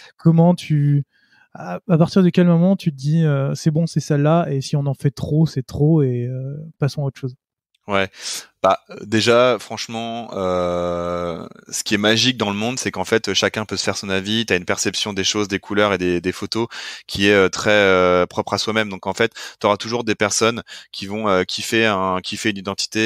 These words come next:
Speaker 2: euh, moins kiffer l'autre. On rappelle Airbnb quand ils ont sorti leur nouvelle identité, ça a fait, euh, monstrueusement débat et, euh, et au final, ils s'y sont retrouvés. Donc, euh, de t-, c'est, c'est cool. Moi, je suis très content, euh, d'avoir, euh, des débats qui sont ouverts, euh, là-dessus. Euh, ça fait parler de nous, puis en même temps, euh,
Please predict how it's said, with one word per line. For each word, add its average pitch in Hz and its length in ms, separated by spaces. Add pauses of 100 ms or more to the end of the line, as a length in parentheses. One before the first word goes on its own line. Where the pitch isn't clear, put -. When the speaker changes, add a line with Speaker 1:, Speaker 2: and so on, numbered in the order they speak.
(220)
Speaker 2:
euh, 90 220 (380)
moins 107 100
kiffer - 300
l'autre. 113 260
On 95 60
rappelle 95 320
Airbnb 95 400
quand 98 200
ils 98 140
ont 95 40
sorti - 260
leur 98 100
nouvelle 95 220
identité, 104 580 (320)
ça - 160
a 92 60
fait, 101 280
euh, 92 560
monstrueusement 98 600
débat 104 580
et, 90 180
euh, 87 280
et 90 80
au 90 40
final, 101 360
ils 90 100
s'y - 100
sont - 140
retrouvés. 107 380
Donc, 95 200
euh, 90 80 (920)
de 113 80
t-, 107 160
c'est, 117 320
c'est 120 160
cool. 139 240
Moi, 113 140
je - 60
suis - 120
très 123 160
content, 107 560
euh, 90 320
d'avoir, 95 480
euh, 90 60
des 95 100
débats 98 300
qui - 80
sont 98 140
ouverts, 104 280
euh, 95 80
là-dessus. 117 400
Euh, 87 300
ça - 160
fait 98 100
parler 95 240
de 95 60
nous, 113 120
puis 92 120
en 85 40
même 82 140
temps, 104 240
euh, 87 60